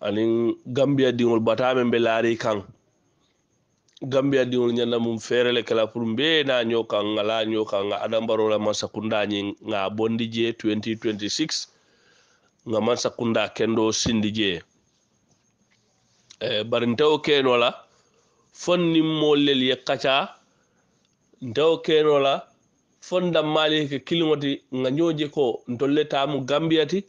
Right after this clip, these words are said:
Palaso me ya lon ko men ka mara banko la maral kan la a palaso mu Gambia dingol la palaso ti.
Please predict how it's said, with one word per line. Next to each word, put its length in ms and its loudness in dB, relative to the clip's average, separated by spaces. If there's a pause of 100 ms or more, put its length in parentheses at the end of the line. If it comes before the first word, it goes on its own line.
(720)
Palaso 540 2
me 160 0
ya 180 2
lon 240 0
ko 400 0
men 280 -2
ka 100 -2
mara 240 0
banko 440 0
la 100 2
maral 380 2
kan 300 0
la 80 0 (160)
a 100 -4
palaso 540 -2
mu 160 -4
Gambia 400 0
dingol 320 -2
la 160 0
palaso 560 -2
ti. 100 -8